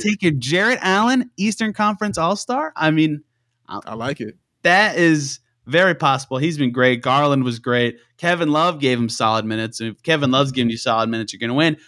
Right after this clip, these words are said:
Speaker 1: Ricky Rubio was a plus thirty. Uh, the Mavs
Speaker 2: Mm-hmm.
Speaker 1: couldn't make anything. Uh, they, they, they just, they only had thirty-three rebounds in the game. They got smoked on the glass. That's not gonna get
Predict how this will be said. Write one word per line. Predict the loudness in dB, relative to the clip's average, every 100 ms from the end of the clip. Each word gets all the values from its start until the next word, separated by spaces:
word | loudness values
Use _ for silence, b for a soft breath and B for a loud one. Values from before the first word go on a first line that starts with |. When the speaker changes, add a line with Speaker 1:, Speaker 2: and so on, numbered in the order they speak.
| b
Speaker 1:
Ricky | -2 -2 0 0
Rubio | 2 2 2
was | 2
a | -2
plus | -2 -2 -2
thirty. | 0 2 2 -2 -8 _ -4
Uh, | 0 2
the |
Mavs | 4 4 2
Speaker 2:
Mm-hmm. | 0
Speaker 1:
couldn't | -2 -2 -4
make | -2
anything. | -2 -2 -2 -2 -4 _ _ _ -20 _ -4
Uh, | 0 0
they, | -2
they, | -6 -14 _ _
they | -4
just, | -2 -2 -4 _
they | 0
only | 2 2
had | 2
thirty-three | 0 0 -2 -4
rebounds | -2 -2 0 0 0
in | -2
the | -2
game. | 0 0
They | -2
got | -2 -4
smoked | -4 -4 -4
on | -4
the | -4
glass. | -2 0 0 -2 -8 -12 b b b -2
That's | 0 2
not | 2
gonna | 2
get | 4